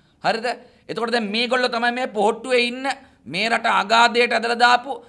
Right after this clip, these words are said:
මේ රටේ හොරකම් වලට, වංචා දූෂණ වලට වග කියන්න ඕන අය තමයි මේ තව වැඩිපුර ණය ගන්නයි, තව වැඩිපුර වීදම් කරන්නයි, රට ණය අර්බුදයකට තල්ලු කරන්නයි, රටේ දේපල විකුණන්නයි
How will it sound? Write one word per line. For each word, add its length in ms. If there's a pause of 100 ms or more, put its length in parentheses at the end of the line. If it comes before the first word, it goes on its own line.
(120)
මේ 180
රටේ 280
හොරකම් 500
වලට, 260 (200)
වංචා 460
දූෂණ 380
වලට 260
වග 220
කියන්න 280
ඕන 100
අය 260
තමයි 380 (300)
මේ 300 (380)
තව 220
වැඩිපුර 360
ණය 280
ගන්නයි, 420 (420)
තව 180
වැඩිපුර 400
වීදම් 340
කරන්නයි, 460 (380)
රට 240
ණය 180 (100)
අර්බුදයකට 640
තල්ලු 260
කරන්නයි, 480 (320)
රටේ 300
දේපල 340
විකුණන්නයි 680